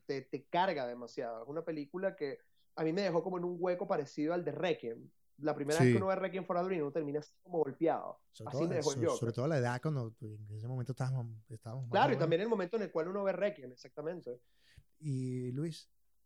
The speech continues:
Speaker 2: ¿crees que realmente no-, nominen a Joaquín Phoenix? ¿Tú crees que ha sido el mejor papel de Joaquín Phoenix? ¿Ha tenido mejores y ha pasado debajo de la mesa?
Speaker 1: Ok,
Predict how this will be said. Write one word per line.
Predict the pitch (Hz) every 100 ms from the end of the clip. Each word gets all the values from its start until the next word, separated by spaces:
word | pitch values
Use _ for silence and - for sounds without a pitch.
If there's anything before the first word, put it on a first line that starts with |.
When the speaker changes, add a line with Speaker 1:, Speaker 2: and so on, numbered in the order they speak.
| _ _ _ -
Speaker 2:
¿crees | 143 165 196
que | 190 139 120
realmente | 120 135 160 165 160 165 147 127 120 - _ -
no-, | 135 127 127
nominen | 123 123 135 147
a | 143
Joaquín | 120 113 127 127
Phoenix? | 147 151 - 139 _ -
¿Tú | 127
crees | 151 156
que | 165 135 - - - - -
ha | 123
sido | - 143
el |
mejor | 139 131
papel | 135 135
de | 135
Joaquín | 120 127 120
Phoenix? | 151 156 175 131
¿Ha | 110 107
tenido | 113 131 135
mejores | 123 117 120
y | 127
ha |
pasado | 117 117 123
debajo | 120 113 110
de |
la | 107
mesa? | 123 151 170 170 _ _ _ _ _ _ _ _ _ _ _ _ _ _ _ _ _ _ _ _
Speaker 1:
Ok, | 175 -